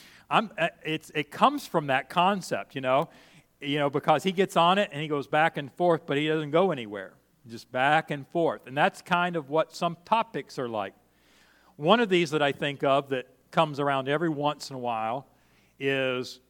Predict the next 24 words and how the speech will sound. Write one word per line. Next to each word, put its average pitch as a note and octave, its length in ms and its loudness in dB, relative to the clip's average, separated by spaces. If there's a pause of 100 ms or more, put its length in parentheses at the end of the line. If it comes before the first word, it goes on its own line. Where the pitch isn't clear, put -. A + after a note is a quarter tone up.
(200)
biblical E3+ 480 0
numerology. B2 1000 -4 (920)
Now, D3+ 160 2
let G3 80 4
me G3+ 80 2
just E3+ 220 -4
tell E3+ 200 4
you, A#2+ 260 -6 (680)
there, E3 220 0
you F3 100 -2
can't G#3+ 320 -2
argue D#3+ 420 6
the C3 140 -2
fact A#2+ 480 -2
that B2+ 140 -6
there D3 120 0
are B2 60 -2
certain C#3 360 -6
patterns C3 720 -2
with A#2+ 180 -8
numbers B2 460 -6
in A2+ 140 -8
the A2 80 -8
Bible. G2+ 440 -4